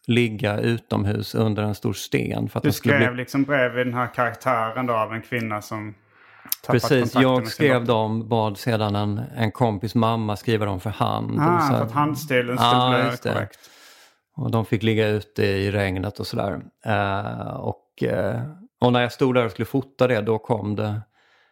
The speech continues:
Speaker 1: så här en mamma med sin lille son och deras hund.
Speaker 2: Mm.
Speaker 1: Och liksom undra.
Speaker 2: <laughs>
Speaker 1: Jag såg ju på håll liksom att de undrar vad fan jag höll på med.
Speaker 2: Vad sa du då?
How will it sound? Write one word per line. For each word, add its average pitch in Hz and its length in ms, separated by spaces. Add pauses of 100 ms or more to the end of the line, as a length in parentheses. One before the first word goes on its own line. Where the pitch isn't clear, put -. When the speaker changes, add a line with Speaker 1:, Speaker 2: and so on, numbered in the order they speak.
(280)
Speaker 1:
så - 60
här 117 80
en 110 100
mamma 110 340
med 101 140
sin 107 160
lille 104 180
son 101 440
och 107 120
deras 104 380
hund. 117 520 (160)
Speaker 2:
Mm. 135 440 (360)
Speaker 1:
Och - 220
liksom 117 280
undra. 104 340 (440)
Speaker 2:
<laughs> 165 420
Speaker 1:
Jag 131 100
såg 123 300
ju 123 80
på 131 120
håll 117 420
liksom 117 240
att 117 120
de 117 300 (680)
undrar 117 180
vad 113 120
fan 117 160
jag 110 60
höll 110 120
på 120 220
med. 110 220 (540)
Speaker 2:
Vad 123 160
sa - 240
du 147 140
då? 139 140